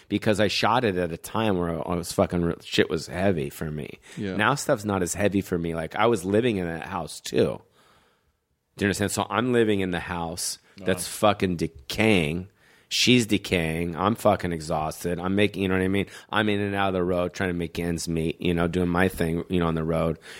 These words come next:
Speaker 1: And I go home. You know, a lot of people go home to, like, this happiness, like, "Oh, my wife and kids or my place on the beach." Or, like, "I'm going home to this death," you know what I mean? And I wanted to film it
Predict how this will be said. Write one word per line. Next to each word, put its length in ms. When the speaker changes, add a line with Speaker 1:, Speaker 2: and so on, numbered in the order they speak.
Speaker 1:
And 100
I 100
go 200
home. 360
You 60
know, 80
a 20
lot 140
of 80
people 220
go 180
home 380
to, 120
like, 180
this 160
happiness, 680
like, 140
"Oh, 100
my 120
wife 260
and 120
kids 400
or 180
my 280
place 320
on 80
the 80
beach." 400
Or, 40
like, 160
"I'm 140
going 180
home 200
to 80
this 300
death," 500
you 180
know 100
what 80
I 80
mean? 360
And 100
I 40
wanted 280
to 60
film 400
it 140